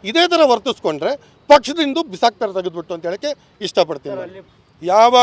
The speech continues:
ಕಾರಣಕ್ಕೂ ಇದನ್ನು ಯಾರೂ ಬೆಂಬಲಿಸಕ್ಕೆ ಬಂದಿಲ್ಲ, ಓಲೈಸಕ್ಕೆ ಬಂದಿಲ್ಲ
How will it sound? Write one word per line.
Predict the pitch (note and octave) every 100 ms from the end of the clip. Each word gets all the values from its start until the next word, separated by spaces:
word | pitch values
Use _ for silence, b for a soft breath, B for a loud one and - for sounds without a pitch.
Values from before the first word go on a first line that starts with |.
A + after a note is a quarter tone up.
| A#3 - -
ಕಾರಣಕ್ಕೂ | G#3 C4 D4 D4 C#4+ C#4
ಇದನ್ನು | C4 C4 B3
ಯಾರೂ | G3+ G3 A#3 B3
ಬೆಂಬಲಿಸಕ್ಕೆ | F3 F#3+ A3 A#3 A3
ಬಂದಿಲ್ಲ, | A3 A3 A3 A3 C4+ - - _ _ -
ಓಲೈಸಕ್ಕೆ | F3 G#3+ A3 A3 A#3
ಬಂದಿಲ್ಲ | A3 A3 A3